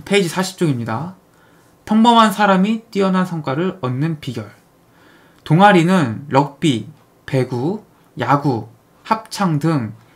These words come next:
해보고 싶은 것은 무조건 도전해 보았다. 하지만 삼 개월 정도 지나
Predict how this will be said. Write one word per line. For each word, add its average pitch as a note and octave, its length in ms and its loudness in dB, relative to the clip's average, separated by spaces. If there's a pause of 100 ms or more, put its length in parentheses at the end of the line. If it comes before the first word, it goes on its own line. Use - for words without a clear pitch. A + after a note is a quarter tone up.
(180)
해보고 A#3+ 360 2
싶은 F3 320 -4
것은 F#3+ 460 -4
무조건 D3+ 580 -2
도전해 D3 400 -6
보았다. A#2 440 -14 (760)
하지만 E3+ 580 0
삼 A3 260 0
개월 G3+ 220 4
정도 C#3+ 260 0
지나 B2+ 520 -2